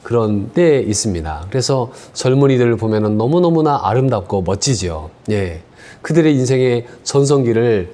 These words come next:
누리고 있습니다. 그리고 이제 나이가 중년이 되고 노년이 되면은 꽃잎이 막 떨어지기 시작하는 거예요. 예. 그래서, 어, 꽃이 이제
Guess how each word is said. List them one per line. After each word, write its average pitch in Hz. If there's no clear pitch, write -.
누리고 120
있습니다. 90
그리고 160
이제 135
나이가 113
중년이 113
되고 117
노년이 135
되면은 98
꽃잎이 240
막 180
떨어지기 254
시작하는 190
거예요. 80
예. 92
그래서, 139
어, 98
꽃이 156
이제 110